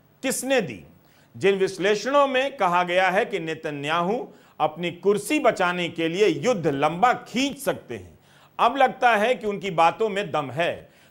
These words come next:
तो क्या एक आदमी को अपनी नाकामी छिपाने के लिए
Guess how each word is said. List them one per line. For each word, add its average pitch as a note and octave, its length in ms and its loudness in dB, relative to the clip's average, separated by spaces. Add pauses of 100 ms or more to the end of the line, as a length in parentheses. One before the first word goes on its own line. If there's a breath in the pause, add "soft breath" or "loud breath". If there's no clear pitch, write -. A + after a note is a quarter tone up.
(100)
तो F#3 100 0
क्या G#3 260 4
एक B3 300 4
आदमी G#3+ 480 0
को A3+ 140 0
अपनी G3+ 340 2
नाकामी F#3+ 600 -2
छिपाने E3+ 600 -4
के C3 200 -6
लिए A#2 400 -6